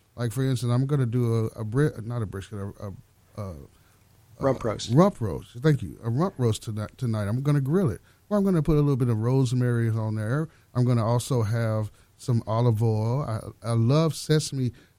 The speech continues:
Speaker 1: I think people underestimate sesame seed oil. I love sesame seed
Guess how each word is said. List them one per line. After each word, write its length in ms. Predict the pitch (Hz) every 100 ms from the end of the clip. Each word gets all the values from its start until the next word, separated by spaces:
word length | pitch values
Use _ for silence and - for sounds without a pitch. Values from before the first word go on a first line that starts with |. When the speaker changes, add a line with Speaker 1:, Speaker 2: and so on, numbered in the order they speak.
| -
Speaker 1:
I 140 | - 170
think 280 | 226 214 185
people 300 | 208 175 165
underestimate 800 | 160 160 147 147 147 143 123 113
sesame 520 | - 131 120 113 110
seed 280 | - 113 107
oil. 280 | 104 104 107 113
I 80 |
love 540 | 117 117 120 123 127 117
sesame 520 | - 120 110 104 107
seed 340 | - 110 98